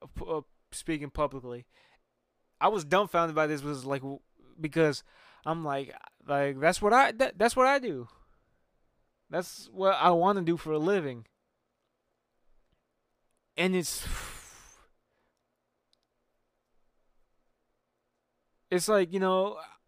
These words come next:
I can't, I'm sorry, like, in my head there's this kind of, like, I'm not trying to say "like" or "you know" so many times, so I'm trying, that's why I'm stammering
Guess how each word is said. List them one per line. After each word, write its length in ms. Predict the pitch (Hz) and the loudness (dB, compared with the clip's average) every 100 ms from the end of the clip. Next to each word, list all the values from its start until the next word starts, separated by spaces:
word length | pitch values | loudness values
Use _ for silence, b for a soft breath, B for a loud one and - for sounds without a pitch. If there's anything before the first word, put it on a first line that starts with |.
| _ | _
I 120 | 185 | -6
can't, 640 | 185 247 240 233 214 208 - - - _ _ _ _ _ - - _ _ _ _ _ _ _ _ _ _ _ _ _ _ _ _ _ _ _ - | -6 -6 -6 -6 -6 -10 -14 -20 -20 _ _ _ _ _ -20 -20 _ _ _ _ _ _ _ _ _ _ _ _ _ _ _ _ _ _ _ -2
I'm 80 | |
sorry, 360 | 170 208 185 175 123 | 4 8 10 10 6
like, 180 | 165 170 | 4 6
in 120 | 214 | 4
my 160 | 254 226 | 6 6
head 220 | 202 226 | 6 8
there's 200 | 202 170 | 10 8
this 120 | 170 | 4
kind 240 | - 175 165 | 2 4 6
of, 60 | |
like, 160 | 151 151 | 6 6
I'm 80 | 160 | 6
not 140 | 175 | 6
trying 260 | - 185 180 | 6 6 6
to 80 | |
say 320 | 156 - 165 151 | 2 2 2 2
"like" 480 | 143 151 160 165 - - | 4 8 8 8 2 -12
or 180 | - 156 | 0 2
"you 160 | 147 151 | 2 0
know" 260 | 151 156 | 4 4
so 220 | 143 - 151 | 4 0 0
many 180 | 147 | 0
times, 340 | 139 147 143 135 | -2 -2 -2 -4
so 220 | 143 139 | -6 -4
I'm 180 | 139 151 | -4 -6
trying, 460 | - 180 170 175 | -6 -4 -2 -4
that's 220 | 170 170 190 | -4 -2 0
why 140 | 185 | -2
I'm 100 | 151 | -2
stammering 720 | - - 165 170 175 170 160 | -6 -6 -4 -2 0 -2 -4